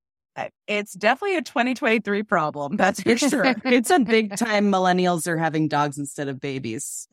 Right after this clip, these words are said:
Speaker 3: headline.
Speaker 1: Yeah.
Speaker 2: <laughs> No, we, uh, we talk,
Speaker 3: Understood.
Speaker 2: talk about Nicole's cat quite a bit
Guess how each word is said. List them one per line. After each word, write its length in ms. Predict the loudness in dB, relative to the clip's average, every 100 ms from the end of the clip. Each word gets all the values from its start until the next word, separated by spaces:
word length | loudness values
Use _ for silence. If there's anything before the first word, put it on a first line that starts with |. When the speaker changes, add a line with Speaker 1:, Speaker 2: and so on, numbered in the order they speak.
| -14
Speaker 3:
headline. 460 | -4 -4 -2 -2 -2
Speaker 1:
Yeah. 100 | -8 _ -20 -20 _ _ -6 -6 _ _ -10 -4 -2 -2 -8
Speaker 2:
<laughs> 0 | -14
No, 360 | -14 -10 -10 -10
we, 200 | -12 -10
uh, 140 | -10
we 40 | -8
talk, 40 |
Speaker 3:
Understood. 680 | -6 -4 -6 -6 -8 -8 -10 _
Speaker 2:
talk 180 | -12 -12
about 200 | -8 -10
Nicole's 320 | -10 -12 -12
cat 240 | -14 -14 -14
quite 240 | -14 -12 -12
a 40 |
bit 260 | -14 -16